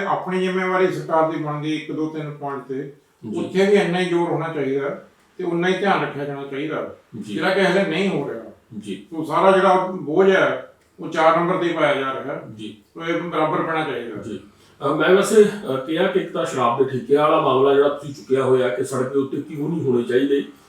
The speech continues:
Speaker 2: ਤੁਸੀਂ ਬੜੇ ਸੀਮਤ ਸ਼ਬਦਾਂ ਦੇ ਵਿੱਚ ਜ਼ਰੂਰ ਉਸ ਨੂੰ ਜਿਹੜਾ ਹੈ ਦੱਸਣ ਦੀ ਕੋਸ਼ਿਸ਼ ਕੀਤੀ ਹੈ, ਲੰਬੀ ਗੱਲਬਾਤ ਆਪਾਂ ਕਦੇ ਫੇਰ ਕਰਾਂਗੇ। ਤੇ ਦੂਸਰਾ ਜਿਹੜਾ ਪੁਆਇੰਟ ਮੈਂ ਵਾਰ-ਵਾਰ ਤੁਹਾਨੂੰ ਕਹਿ ਰਿਹਾ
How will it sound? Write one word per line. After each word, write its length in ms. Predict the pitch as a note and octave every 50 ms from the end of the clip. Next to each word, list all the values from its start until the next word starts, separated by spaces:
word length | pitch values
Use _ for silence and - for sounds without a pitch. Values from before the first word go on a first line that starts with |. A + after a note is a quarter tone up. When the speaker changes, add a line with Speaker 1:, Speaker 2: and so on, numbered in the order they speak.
| _ _ -
Speaker 2:
ਤੁਸੀਂ 320 | C#3 B2+ - D#3+ D3+ C#3+ C#3
ਬੜੇ 400 | B2+ C#3 C#3+ C#3 C3+ C3 - -
ਸੀਮਤ 300 | - - C3+ D#3 D#3+ D3
ਸ਼ਬਦਾਂ 380 | - - C#3 B2+ C#3 C#3+ C#3+ D3+
ਦੇ 60 | C#3+
ਵਿੱਚ 160 | C#3 - -
ਜ਼ਰੂਰ 640 | C3 C3 B2+ B2 - B2+ B2 B2+ C3+ D3+ E3+ F#3 D3
ਉਸ 180 | B2+ - - C3+
ਨੂੰ 100 | B2+ B2
ਜਿਹੜਾ 220 | B2+ B2 C3 B2+
ਹੈ 120 | B2+ B2 A#2
ਦੱਸਣ 200 | A#2 - B2+ B2
ਦੀ 120 | B2 A#2+
ਕੋਸ਼ਿਸ਼ 280 | A#2 A#2+ A#2 G#2+ - A#2
ਕੀਤੀ 360 | A2 A2+ - B2 B2 A#2+ C3+
ਹੈ, 200 | C3 - - - - _ _ _ _ _ -
ਲੰਬੀ 260 | B2+ C#3+ D#3+ F3+ F#3+ D#3+
ਗੱਲਬਾਤ 280 | D#3 C#3+ C#3+ C#3+ C#3+ C3+
ਆਪਾਂ 220 | B2+ C3 C#3 B2+
ਕਦੇ 220 | - C3+ C3+ C#3
ਫੇਰ 220 | C3+ - B2+ C3+ C3+
ਕਰਾਂਗੇ। 400 | C3 B2+ B2+ B2 D3 C#3+ C#3+ D3 G#3 - - - - _ _ _ -
ਤੇ 300 | G#3 G3 G3 G3 G3 C3+
ਦੂਸਰਾ 520 | B2 B2 E3+ F#3 - - G#3+ - - G3 F#3 F#3
ਜਿਹੜਾ 180 | F#3+ G3+ G3
ਪੁਆਇੰਟ 400 | G3 G3+ F#3 D#3 D3+ D3+ D3+ E3
ਮੈਂ 440 | E3 D#3 D3+ D3 C3 B2+ B2+ B2+ B2+
ਵਾਰ-ਵਾਰ 400 | A#2+ A#2 A#2 B2 C3+ C#3+ C#3+ C#3
ਤੁਹਾਨੂੰ 260 | - C3+ B2 A#2 -
ਕਹਿ 120 | B2+ B2 B2
ਰਿਹਾ 360 | C#3 B2+ B2 A#2 A2+ -